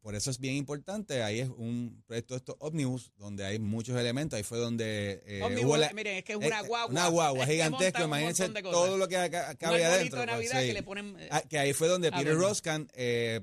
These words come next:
Speaker 1: introdujo la enmienda que prohibió las peleas de gallo en Puerto Rico.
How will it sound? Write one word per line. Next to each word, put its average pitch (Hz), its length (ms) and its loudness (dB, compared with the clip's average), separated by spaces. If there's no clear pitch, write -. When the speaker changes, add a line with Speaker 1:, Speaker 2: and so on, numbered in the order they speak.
Speaker 1:
introdujo 113 420 -2
la 131 80 0
enmienda 156 500 0
que 110 580 -2
prohibió 107 300 -2
las 165 100 0
peleas 117 240 -4
de 135 120 -2
gallo 139 220 0
en 151 80 -2
Puerto 127 280 -8
Rico. 104 340 -6